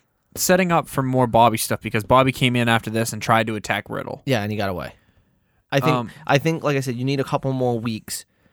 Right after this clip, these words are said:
Speaker 1: Yeah.
Speaker 2: Don't, don't throw this on the pay-per-view. Don't
Speaker 1: No.
Speaker 2: put it on the pre-show. Don't throw it on the pay-per-view. Don't do it. Don't, don't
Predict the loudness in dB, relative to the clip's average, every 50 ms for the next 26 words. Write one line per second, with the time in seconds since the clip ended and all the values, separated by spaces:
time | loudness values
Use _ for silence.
0 | _ _ _ 4 4 6 6 4 2 0 2 2 2 0 0 2 2 2 2 2
1 | 2 2 0 2 2 2 2 2 0 -2 -2 -2 -2 4 6 6 6 8 6 6
2 | 6 6 6 4 2 2 2 2 2 2 0 0 -2 -2 -4 -2 0 0 0 2
3 | 2 4 4 4 4 2 0 -2 -2 -4 -4 -2 -2 -2 -2 -6 -18 -20 _ -2
4 | -2 -2 0 0 0 0 0 0 -2 -2 0 0 0 -4 _ -20 -20 _ _ 4
5 | 6 6 6 4 2 0